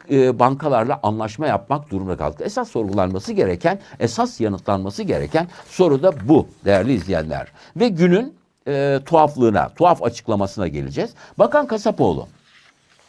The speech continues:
Bakan Kasapoğlu dediğimiz zaman belki sizin için bir şey ifade etmeyebilir. Ee, bilmiyor olabilirsin. Son derece doğal. Ben de,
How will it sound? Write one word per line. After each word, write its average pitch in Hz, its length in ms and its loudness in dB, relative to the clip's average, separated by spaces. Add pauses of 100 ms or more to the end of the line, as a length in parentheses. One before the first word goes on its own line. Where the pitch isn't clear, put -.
(480)
Bakan 160 260 6
Kasapoğlu 147 520 0 (220)
dediğimiz 135 440 -2
zaman 131 280 0
belki 127 420 2
sizin 120 260 -8
için 120 180 -10
bir - 40 -12
şey 135 120 -2
ifade 123 300 -2
etmeyebilir. 135 540 -2 (500)
Ee, 113 400 6 (200)
bilmiyor 113 360 4
olabilirsin. 104 520 0
Son 104 260 -2
derece 92 300 -2
doğal. 107 260 2
Ben 101 200 2
de, 87 100 0